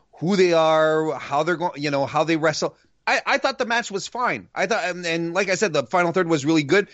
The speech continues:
I, I really liked um, Q T, at some point, he <laughs> does, like, a, like, a somersault tope. Uh, and, and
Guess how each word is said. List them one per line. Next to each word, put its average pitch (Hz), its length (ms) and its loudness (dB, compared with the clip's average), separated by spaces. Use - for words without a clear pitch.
I, 170 320 2
I 165 100 0
really 214 580 -2
liked 180 440 0
um, 143 500 0
Q 220 240 -2
T, 220 220 0
at 170 120 2
some 202 180 -2
point, 208 220 2
he 170 60 -4
<laughs> - 200 -10
does, 233 180 -10
like, 190 200 -2
a, 156 200 2
like, 175 180 0
a 156 80 0
somersault 233 1000 0
tope. 196 400 0
Uh, 165 1000 2
and, 190 300 0
and 190 200 0